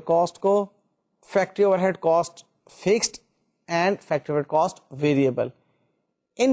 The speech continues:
چاروں چیزوں کو ہم نے اکٹھا کرنا ہوتا ہے، اور ہمارے پاس cost of production آ جاتی ہے for plant production، ٹھیک ہے،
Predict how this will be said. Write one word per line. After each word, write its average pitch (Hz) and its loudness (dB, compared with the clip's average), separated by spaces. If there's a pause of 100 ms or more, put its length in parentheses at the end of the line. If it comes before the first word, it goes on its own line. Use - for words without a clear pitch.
(140)
چاروں 226 2
چیزوں 220 0
کو 185 0
ہم 143 0
نے 160 2 (680)
اکٹھا 175 -2
کرنا 127 0
ہوتا - -4
ہے، 143 -16 (420)
اور 180 0
ہمارے 180 0
پاس 185 -2 (340)
cost 175 0
of 202 -2
production 165 -2
آ 139 0
جاتی 135 0
ہے 175 2 (680)
for 208 0 (380)
plant 202 0 (320)
production، 139 -4 (160)
ٹھیک 151 -8
ہے، 294 -6